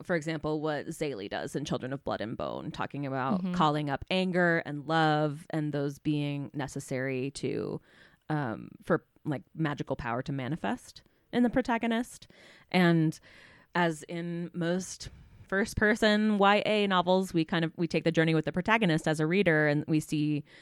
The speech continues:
Speaker 1: th-, the, like, learning about magic and learning to accept magic, accepting yourself is, like, a main plot arc. Um, and so at the end, on page two ninety-seven, we, we have Ale summarizing for us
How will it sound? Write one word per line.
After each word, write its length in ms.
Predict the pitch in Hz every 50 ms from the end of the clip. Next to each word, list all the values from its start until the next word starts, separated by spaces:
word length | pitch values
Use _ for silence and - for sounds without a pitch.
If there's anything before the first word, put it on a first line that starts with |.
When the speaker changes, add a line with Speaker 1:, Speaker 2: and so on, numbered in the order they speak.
| - - _ _
Speaker 1:
th-, 140 | - 156 139 - _ _ - -
the, 160 | 156 196 190
like, 180 | 180 170 156 -
learning 300 | 151 165 165 165 165 165
about 300 | 160 151 147 147 151 156 -
magic 380 | 165 160 165 156 165 160 - 165
and 80 | 156 151
learning 200 | 151 156 156 156
to 80 | - 156
accept 320 | 143 - - 156 - - 165
magic, 400 | 151 147 147 147 147 151 143 -
accepting 420 | 160 - - 147 - - 139 143 135
yourself 720 | 127 131 - - 220 220 214 202 202 196 190 190 185 - -
is, 320 | 156 147 135 - - - _ -
like, 200 | 143 139 - 139
a 120 | 127 - - _ _ -
main 340 | 160 151 147 131 123 101 -
plot 260 | - - - - -
arc. 340 | - 147 160 165 165 - - _ - - - - - - - _ -
Um, 420 | - 165 156 147 147 147 143 - - -
and 120 | 180 170 151
so 260 | - 170 156 147 139
at 140 | - 147 -
the 180 | - - - -
end, 380 | 320 294 247 226 226 226 220 180
on 140 | 147 180
page 220 | 185 196 170 - -
two 100 | - 214
ninety-seven, 640 | 180 165 170 165 170 - 190 180 170 165 165 165 160
we, 160 | 160 160 - - -
we 380 | 165 160 160 156 151 143 - - _ _ _ _ _ _ _
have 280 | - 165 147 147 143 151 - _ -
Ale 560 | 156 156 156 156 156 151 151 147 147 147 147 147 - _ - - - _ _ _ _ _ _ _ _ _ _ _ _ _ _ _ _ -
summarizing 600 | - - 214 214 202 170 156 156 147 156 151 147
for 180 | - 160 -
us 380 | - 151 143 143 - - -